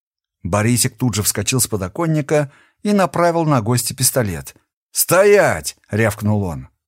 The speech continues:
Мамед нервно засмеялся. "Ты с ним не шути, Жиган. Махну пальцем, он из тебя мелкую крошку сделает.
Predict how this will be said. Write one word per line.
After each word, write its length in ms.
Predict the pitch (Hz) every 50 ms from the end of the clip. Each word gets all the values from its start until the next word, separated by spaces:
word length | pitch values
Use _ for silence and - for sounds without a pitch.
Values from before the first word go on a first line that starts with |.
| _ _ _ _ _ _ _ _ _ _ _ _ _ -
Мамед 400 | - 90 95 113 151 180 - -
нервно 420 | 143 139 143 143 139 131 131 127
засмеялся. 760 | 113 120 120 - 131 120 113 101 90 80 - - - 65 - - _ _ _ _ _ _ _ _ _ _ _
"Ты 180 | - 254 254 226
с 100 | - -
ним 160 | 220 220 214
не 100 | 214 208
шути, 360 | 202 - 214 202 - 180 127
Жиган. 560 | 98 - 170 180 147 101 73 76 78 65 - _ _ _ _ _ _
Махну 440 | - 107 143 165 165 - 190 220 214
пальцем, 640 | - - 254 262 240 185 131 - - 95 73 - - _ _ _ -
он 200 | 208 208 220 226
из 100 | 208 -
тебя 280 | - 220 190 214 202
мелкую 520 | 196 190 202 214 202 190 180 - 190 185 180
крошку 480 | - 180 180 196 233 214 - - 170
сделает. 640 | 143 117 110 127 113 92 80 73 60 - - -